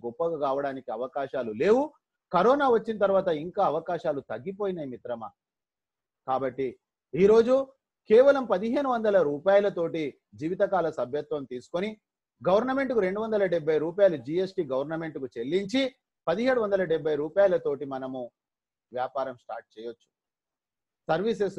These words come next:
తీసుకోవచ్చు. మిత్రులారా, ఇది ఒకటే కాకుండా కంపెనీ చూడండి, ఎక్కడ లేనటువంటిది తేడా. ఏ కంపెనీలో ప్రైమ్ మెంబర్ లో రివార్డ్ పాయింట్స్ లేవు మిత్రులారా. ఒక రివార్డ్ పాయింట్ is equal to ఒక రూపాయి అన్నమాట. ఇక్కడ కంపెనీకి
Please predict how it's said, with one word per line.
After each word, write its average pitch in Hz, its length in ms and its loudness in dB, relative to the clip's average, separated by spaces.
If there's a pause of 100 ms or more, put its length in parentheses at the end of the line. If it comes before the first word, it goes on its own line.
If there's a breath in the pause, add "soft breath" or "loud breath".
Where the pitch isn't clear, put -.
(160)
తీసుకోవచ్చు. 139 540 -10 (320)
మిత్రులారా, 151 480 2 (600)
ఇది 226 180 0
ఒకటే 247 240 8 (100)
కాకుండా 214 380 4 (100)
కంపెనీ 208 380 -2
చూడండి, 196 380 4 (380)
ఎక్కడ 247 260 -2 (120)
లేనటువంటిది 196 640 -4
తేడా. 151 280 2 (840)
ఏ 185 40 2 (140)
కంపెనీలో 190 540 0
ప్రైమ్ 160 260 -2
మెంబర్ 151 300 -2
లో 139 80 -2 (100)
రివార్డ్ 151 340 -2
పాయింట్స్ 135 320 -4
లేవు 127 220 -4
మిత్రులారా. 113 440 -10 (1600)
ఒక 208 180 2
రివార్డ్ 220 280 4
పాయింట్ 226 220 0
is 202 100 -6
equal 220 220 2
to 214 60 0
ఒక 190 160 0
రూపాయి 202 320 4
అన్నమాట. 151 340 -4 (880)
ఇక్కడ 160 160 0 (100)
కంపెనీకి 240 400 -2